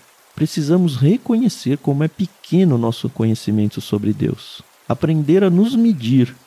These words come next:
não pelo nosso conhecimento de Deus, nem pelos dons e pelas responsabilidades que tenhamos na igreja, mas pelo modo como oramos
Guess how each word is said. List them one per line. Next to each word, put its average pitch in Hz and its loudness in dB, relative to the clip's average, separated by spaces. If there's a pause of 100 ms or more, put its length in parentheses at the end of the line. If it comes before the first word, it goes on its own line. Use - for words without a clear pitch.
(140)
não 190 2
pelo 269 2
nosso 156 0
conhecimento 123 0
de 107 -4
Deus, 120 2
nem 117 0
pelos 131 0
dons 127 2
e 113 -4
pelas 117 0
responsabilidades 107 -4
que 123 -8
tenhamos 113 0
na 120 0
igreja, 113 2 (180)
mas 113 0
pelo 202 0
modo 131 0
como 131 0
oramos 123 0